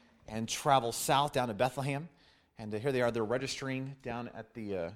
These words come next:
down at Bethlehem. And of course, Mary's nine months pregnant, and I don't know about you, but if I was nine months pregnant, well, if I was nine months pregnant, we'd have other, some other problems. But,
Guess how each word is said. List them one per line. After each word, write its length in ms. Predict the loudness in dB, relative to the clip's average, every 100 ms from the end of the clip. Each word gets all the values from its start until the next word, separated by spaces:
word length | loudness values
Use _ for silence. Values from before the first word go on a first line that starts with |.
| -8
down 100 | -6
at 140 | -4 -2
Bethlehem. 440 | -2 0 -2 -4 -8 -20 -20 -20 -20 -6
And 60 |
of 60 | -2
course, 240 | 2 4 4
Mary's 320 | 4 4 4
nine 160 | 2
months 160 | 0 -4
pregnant, 380 | 2 2 4 -4
and 100 | -2
I 60 | 0
don't 160 | 0
know 80 | -2
about 80 | 0
you, 140 | 0
but 260 | 2 0 -4 -20 _ -20 -12
if 160 | 6
I 80 | 8
was 220 | 8 6
nine 160 | 2 0
months 160 | 0 -2
pregnant, 260 | -2 0
well, 100 | 0
if 80 | 4
I 100 | 4
was 120 | 4
nine 140 | 0 -4
months 100 | -6
pregnant, 300 | -6 -6 -6
we'd 80 |
have 100 | -4
other, 160 | -4 -6
some 200 | -8 -10
other 160 | -6 -6
problems. 380 | -2 -2 -2 -2
But, 180 | -2